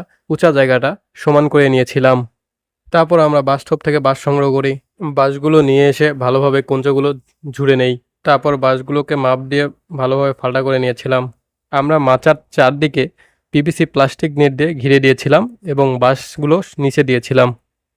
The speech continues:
আমরা এখানে পেরেক দিয়ে মাচার নিচের অংশটি তৈরি করতেছিলাম। চলুন আপনাদের একটু বাঁশের হিসাব নিকাশটা দিয়ে আসি।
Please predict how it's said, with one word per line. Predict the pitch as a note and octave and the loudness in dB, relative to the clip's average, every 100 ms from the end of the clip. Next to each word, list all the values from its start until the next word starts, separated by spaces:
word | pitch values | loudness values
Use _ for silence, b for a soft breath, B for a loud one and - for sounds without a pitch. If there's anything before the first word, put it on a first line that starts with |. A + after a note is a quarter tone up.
| _ - | _ -8
আমরা | D3 D#3+ | -2 -2
এখানে | D#3 E3+ D#3+ | 2 2 2
পেরেক | C#3+ D3+ D#3 | 0 0 0
দিয়ে | C#3 C#3+ | -2 -2
মাচার | B2+ B2 C3+ | -2 -2 -2
নিচের | C3 C3 D3 | -2 -2 0
অংশটি | C#3+ C3 C3+ C3+ | 0 -2 -4 -2
তৈরি | C3+ C#3 | 0 -2
করতেছিলাম। | C3+ B2+ B2+ C3 B2+ B2 _ _ _ - | -2 -6 -6 -2 -2 -2 _ _ _ -2
চলুন | F3 D3 | 0 2
আপনাদের | C3+ C#3+ D#3+ D#3+ | 0 0 2 2
একটু | D#3+ F3 | 2 -2
বাঁশের | D#3 C3+ B2+ D#3+ | 0 0 2 0
হিসাব | C3+ D#3 C#3+ | 2 -2 -2
নিকাশটা | C#3+ C#3 D3 | 0 0 0
দিয়ে | C3+ B2+ | 0 2
আসি। | B2 - C3 | 0 0 -4